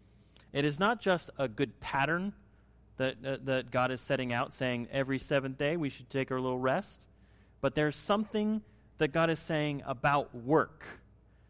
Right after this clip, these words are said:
that it is right to rest after work. It is fitting. It is good. Look at what God has been doing on each, on each day as we, as we talk about his, he, he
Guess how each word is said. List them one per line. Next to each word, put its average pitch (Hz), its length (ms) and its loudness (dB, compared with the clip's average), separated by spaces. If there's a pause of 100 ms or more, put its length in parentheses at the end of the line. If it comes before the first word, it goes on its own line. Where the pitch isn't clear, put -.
(180)
that 127 100 -6
it 127 120 -6
is 107 160 -8 (180)
right 151 540 0 (560)
to 127 140 -4
rest 110 380 -2
after 110 300 -8
work. 104 220 -4
It 127 80 -4
is 120 140 -8 (160)
fitting. 123 420 2 (220)
It 147 100 -6
is 110 160 -4 (160)
good. 147 460 4 (1120)
Look 196 160 6
at 262 80 6
what 220 140 6
God 185 180 6
has 175 100 0
been 180 140 2
doing 180 260 6
on 135 100 0
each, 170 460 -4
on 135 80 -2
each 170 260 -4
day 147 260 6
as 113 140 0
we, 143 180 -2
as 135 120 -6
we 135 140 -4 (400)
talk - 220 4
about 151 260 6
his, 143 160 2
he, 147 160 -6
he 123 140 -14